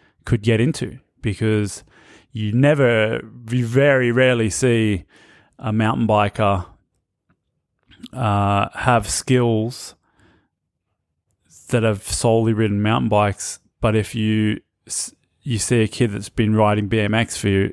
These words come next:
for a number of years and then they get a mountain bike, then their skills are just far and away, you know, higher than,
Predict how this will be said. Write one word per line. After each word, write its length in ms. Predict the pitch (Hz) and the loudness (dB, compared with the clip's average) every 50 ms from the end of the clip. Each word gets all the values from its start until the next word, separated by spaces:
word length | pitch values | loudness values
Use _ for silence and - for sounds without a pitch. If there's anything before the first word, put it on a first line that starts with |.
| - _ | -8 _
for 600 | - - - 107 101 98 98 98 101 - - - - _ - - | -14 -4 -2 0 2 4 4 2 2 0 -2 -4 -10 _ -8 -4
a 80 | - 113 | -2 0
number 260 | 107 104 104 98 104 | 2 2 2 2 2
of 100 | 101 95 | 2 2
years 320 | 98 101 101 98 95 87 | 2 2 2 2 2 0
and 80 | 95 98 | -2 -2
then 140 | 98 98 101 | -2 0 0
they 140 | 101 98 95 | 0 0 0
get 160 | 107 101 98 | 0 0 0
a 20 | |
mountain 300 | 98 98 98 104 - - | 0 0 0 0 0 2
bike, 420 | 95 92 95 95 - - - - - - _ - - - - - - - - - _ _ _ _ _ - | 2 2 2 2 0 -2 -6 -12 -18 -20 _ -20 -20 -20 -20 -20 -20 -20 -20 -20 _ _ _ _ _ -4
then 600 | 113 104 98 95 95 95 95 95 95 98 95 - _ _ _ _ - | -2 0 0 0 0 -2 -2 -2 -4 -6 -8 -12 _ _ _ _ -6
their 400 | 120 110 107 104 101 101 98 95 | -2 0 2 2 4 2 2 0
skills 680 | - - - - 120 120 120 113 104 101 90 82 - | 0 -2 -2 0 2 2 2 2 0 -2 -6 -8 -10
are 140 | - - 101 | -10 -8 -6
just 420 | 92 104 101 87 - - - - - _ _ _ _ | -4 -4 -4 -4 -6 -10 -16 -20 -20 _ _ _ _
far 440 | - - - - 110 101 98 98 95 | -18 -4 0 2 4 4 4 4 4
and 80 | 92 92 | 4 4
away, 580 | 92 92 98 98 98 98 92 90 85 - - - _ - - | 4 4 4 4 4 4 2 0 -2 -4 -10 -14 _ -20 -12
you 160 | - 135 107 | -6 -4 -2
know, 80 | 98 92 | -2 -2
higher 480 | 90 - 95 95 98 101 98 98 95 | -4 -4 -2 0 2 2 2 0 0
than, 360 | 92 101 98 98 95 98 123 | -2 -2 -4 -4 -6 -10 -14